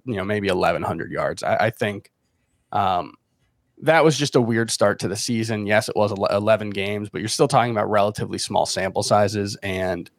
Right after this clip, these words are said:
you know, when you're talking about an eleven game sample size, one big play could, could change that yards per reception a lot.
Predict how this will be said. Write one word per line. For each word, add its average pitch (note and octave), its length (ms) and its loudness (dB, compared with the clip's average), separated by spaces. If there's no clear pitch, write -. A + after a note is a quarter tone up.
you C3 80 -2
know, A2 100 0
when A#2+ 140 0
you're A#2+ 100 2
talking C3 280 0
about B2 240 2
an A2+ 60 0
eleven A2+ 340 0
game G#2+ 160 -6
sample A2 320 -4
size, A#2+ 400 0
one C#3+ 500 2
big A#2 320 0
play G#2+ 320 2
could, G#2 180 -12
could G2+ 220 -2
change G#2 400 -2
that F#2 300 4
yards G2+ 320 0
per A2 140 -4
reception F#2 460 -2
a C2 60 -6
lot. - 340 -8